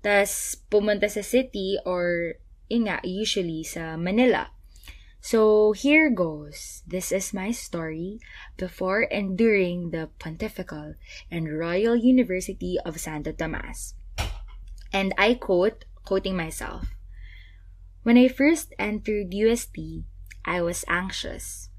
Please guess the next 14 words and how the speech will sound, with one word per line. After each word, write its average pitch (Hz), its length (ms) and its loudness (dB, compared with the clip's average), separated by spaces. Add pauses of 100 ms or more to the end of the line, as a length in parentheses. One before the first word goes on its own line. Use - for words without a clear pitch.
(340)
for 190 160 -4
reasons 240 560 2
I 190 80 2
wasn't 185 400 -2
certain 165 480 -6
of. 147 320 -10 (640)
I 185 160 0
mean, 175 400 -2 (420)
As 190 180 -4
cliche 269 520 6
as 220 180 -2
this 202 240 -4
may 220 160 0
sound, 165 500 -6